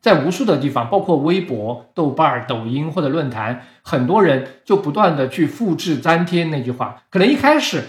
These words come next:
一部分人是在开玩笑，他就是想通过这个方式来吐槽陈凯歌嘛。但是当一句话被重复了一万次之后，一定会有很多人开始相信他，因为他发现所有人都这么说，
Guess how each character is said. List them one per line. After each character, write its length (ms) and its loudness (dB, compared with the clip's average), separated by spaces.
一 120 -2
部 100 0
分 160 0
人 140 2
是 160 -6
在 140 0
开 120 -4
玩 220 -6
笑， 280 -10
他 80 -4
就 140 2
是 40 2
想 200 2
通 80 -2
过 80 0
这 80 -4
个 40 -2
方 160 4
式 120 2
来 140 4
吐 180 -6
槽 180 -4
陈 140 -6
凯 100 -4
歌 160 -8
嘛。 280 -4
但 120 2
是 120 2
当 120 4
一 120 2
句 100 -2
话 160 6
被 160 4
重 260 -2
复 140 -6
了 100 2
一 120 -2
万 260 2
次 220 -8
之 180 -8
后， 380 0
一 120 -2
定 180 6
会 140 4
有 80 6
很 180 -4
多 140 -2
人 140 -4
开 160 -6
始 100 -8
相 180 -8
信 160 -6
他， 220 -14
因 100 2
为 80 6
他 140 2
发 80 0
现 140 2
所 200 0
有 120 4
人 100 0
都 80 -2
这 100 -6
么 120 -2
说， 320 -8